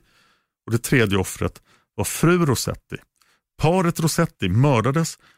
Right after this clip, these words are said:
på ett väldigt liknande sätt som Joseph och Catherine Maggio. Det fanns också ett dubbelmord på ett par från nittonhundratolv i New Orleans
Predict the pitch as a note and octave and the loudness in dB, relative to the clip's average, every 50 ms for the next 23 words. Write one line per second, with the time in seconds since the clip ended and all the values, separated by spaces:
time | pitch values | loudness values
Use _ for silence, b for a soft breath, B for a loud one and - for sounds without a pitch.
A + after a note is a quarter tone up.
0 | b b - C#3 A2 A#2+ B2 D#3+ D#3 A#2+ G2 F2+ G2+ - A#2+ A#2+ G2+ - - G2 | b b -4 -2 0 2 2 2 4 2 2 0 0 0 0 0 0 -2 -2 -4
1 | F#2 F#2 F#2+ - - - G2 - - _ - - _ _ - - B2 A2 G2 F#2+ | -2 -2 -2 -4 -4 -4 -4 -4 -6 _ -20 -20 _ _ -6 -2 0 2 2 2
2 | F2+ F2+ F2 - - F#2 - - F2 - - F2+ - - - F#2 F2 E2 E2+ G2+ | 2 0 -2 -4 -6 -8 -8 -8 -8 -6 -6 -6 -6 -6 -6 -4 -2 0 2 2
3 | B2 C#3+ C#3 A#2+ A2 A2 G#2 - - - _ _ _ _ _ _ _ _ _ _ | 2 2 2 2 2 0 0 0 -2 -8 _ _ _ _ _ _ _ _ _ _
4 | _ _ _ _ _ _ _ _ _ _ _ _ _ _ - C3+ - - G3 F#3+ | _ _ _ _ _ _ _ _ _ _ _ _ _ _ 0 0 2 4 4 4
5 | D#3 - A2+ - - - F2 B B B B B B B - B2+ G#2 G#2 G#2+ G#2 | 4 2 0 -2 -2 -4 -6 B B B B B B B -2 0 0 2 2 4
6 | F3+ G#3+ E3 A#2 A2 B2 B2+ C3+ D#3+ A3 G#3 C3 F#2 - - - - C3 - _ | 4 4 4 2 2 2 4 4 4 2 2 0 -4 -6 -6 -4 -4 -4 -4 _
7 | - - - G2 G2 G2 F2+ - - A#2 B2 C3 - - A#2 G#2+ A#2 A2+ G#2+ - | -6 -2 0 0 0 0 -2 -2 -2 -2 -2 -2 -2 -2 0 0 0 0 0 -4
8 | - - G3 F#3 D3 A2 F#2 F#2 F#2+ F#2 F2+ E2+ E2+ E2 D#2+ E2+ E2 - | -2 -2 0 0 2 2 0 0 0 0 0 0 0 -2 -2 -4 -4 -6